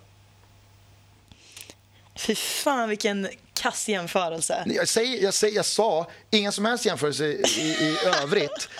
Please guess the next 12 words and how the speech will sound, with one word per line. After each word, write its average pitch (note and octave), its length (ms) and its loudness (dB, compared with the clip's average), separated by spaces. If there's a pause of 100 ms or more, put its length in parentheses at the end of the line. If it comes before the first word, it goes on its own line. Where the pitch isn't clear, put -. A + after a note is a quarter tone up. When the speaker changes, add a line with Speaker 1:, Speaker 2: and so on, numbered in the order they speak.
(160)
Speaker 2:
Jag D#3 120 4
säger G#3 320 2
bara D3 220 4
att A#2 140 -4
där A3+ 320 4 (100)
är C#3+ 200 2
det C#3+ 60 -2
ju C#3+ 80 -2
verkligen B2 400 0
liksom G#2 260 -2
så - 140 0
här... G2+ 220 0